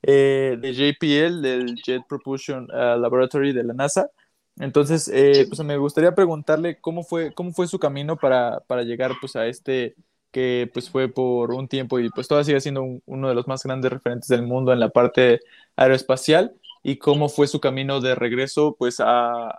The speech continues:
Speaker 1: a, como ya nos mencionó, que, pues, usted le, eh, siente que, el, bueno, le, le gusta mucho, pues, su país. Entonces, ¿cómo fue el regreso,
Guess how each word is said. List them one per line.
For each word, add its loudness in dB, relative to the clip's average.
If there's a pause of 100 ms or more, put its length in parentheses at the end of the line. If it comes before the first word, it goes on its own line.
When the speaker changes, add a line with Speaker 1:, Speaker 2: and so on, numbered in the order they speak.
Speaker 1:
a, -2
como -12
ya -6
nos -8
mencionó, -10
que, -8
pues, -12
usted -2
le, 0 (360)
eh, 4
siente 0
que, 0
el, -6
bueno, 0 (1000)
le, 4
le 2
gusta 0
mucho, 2
pues, 0
su -6
país. 4
Entonces, -6
¿cómo -4
fue 0
el -4
regreso, -2